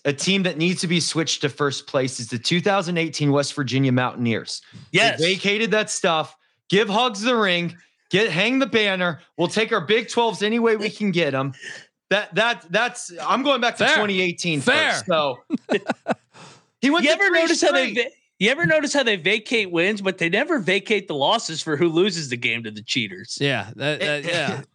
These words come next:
Speaker 3: I mean, but dude, I mean, th-, my thing is, like, the bl-, like, I understand it from West Virginia's point of view, but from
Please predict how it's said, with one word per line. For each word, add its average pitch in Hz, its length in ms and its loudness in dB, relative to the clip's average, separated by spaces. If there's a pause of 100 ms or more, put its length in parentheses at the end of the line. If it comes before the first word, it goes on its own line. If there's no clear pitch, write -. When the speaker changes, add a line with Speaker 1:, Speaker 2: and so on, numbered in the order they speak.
(180)
Speaker 3:
I 160 80 -2
mean, 143 380 -2 (400)
but 214 160 0
dude, 247 240 2
I 185 80 0
mean, 196 280 0
th-, 226 220 -4
my 254 160 0
thing 247 200 -4
is, 196 120 -2
like, 190 160 -2
the 185 80 -2
bl-, 190 300 -4
like, 175 340 -4 (1120)
I 202 180 0
understand 180 500 -2
it 139 40 -8
from 143 140 -8
West 135 180 -4
Virginia's 131 340 -6
point 113 220 -12
of 98 80 -12
view, 73 160 -12
but 110 180 -10
from 143 300 -8